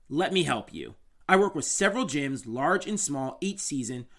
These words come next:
whether it's the summer and we do a coaches clinic or a stunt camp, or it's during the season and we do an in-person routine cleaning. I even do routine video reviews if you're just looking for some thorough feedback of the routine.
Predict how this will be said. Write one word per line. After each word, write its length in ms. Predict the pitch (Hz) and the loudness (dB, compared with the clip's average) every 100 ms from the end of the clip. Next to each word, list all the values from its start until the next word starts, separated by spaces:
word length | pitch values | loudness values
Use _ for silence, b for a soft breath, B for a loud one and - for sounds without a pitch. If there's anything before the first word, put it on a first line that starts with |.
| b | b
whether 260 | 147 147 147 | -2 0 0
it's 140 | - | -4
the 100 | 123 | -6
summer 400 | - 190 196 214 | -2 0 2 2
and 160 | - 139 | 0 -2
we 80 | 123 | -2
do 140 | 120 | -4
a 40 | |
coaches 440 | 107 - 190 196 175 | -6 -2 -2 0 -4
clinic 400 | - 190 196 196 | -4 -4 -4 -4
or 120 | 131 | -6
a 40 | 107 | -6
stunt 320 | - 190 196 | -4 -4 -2
camp, 300 | 202 214 - - - - - | -2 -2 -4 -14 -20 -8 0
or 160 | 190 | 2
it's 120 | 190 | 2
during 240 | - 196 208 | 4 4 4
the 80 | 208 | 0
season 480 | - 262 185 123 - | 2 4 4 0 -2
and 100 | 143 | 2
we 100 | 160 | 6
do 100 | 160 | 4
an 120 | 147 - | 4 0
in-person 680 | 208 214 214 - 175 175 175 | 0 0 -2 0 2 2 0
routine 360 | 190 233 247 | -2 -2 -2
cleaning. 400 | 220 147 101 69 - _ - | -4 -6 -8 -12 -20 _ -6
I 120 | 160 - | -2 2
even 320 | 262 262 196 | 2 2 2
do 280 | 143 143 131 | 4 4 2
routine 580 | 131 131 - 233 247 | 0 -2 -2 -2 -2
video 280 | 170 175 175 | 0 0 4
reviews 440 | 175 131 127 120 - | 4 4 -2 -2 -4
if 140 | 123 | -6
you're 100 | 117 | -6
just 360 | - 196 - 147 | 0 2 2 -2
looking 360 | 143 147 139 | -6 -4 -6
for 140 | 131 123 | -6 -10
some 160 | 107 | -10
thorough 300 | - 165 196 | -4 0 0
feedback 600 | 190 147 127 143 131 - - | 2 0 0 -2 -6 -6 -4
of 180 | 147 123 | -2 0
the 100 | 143 | 0
routine. 460 | 131 - 101 82 | 0 -4 -10 -14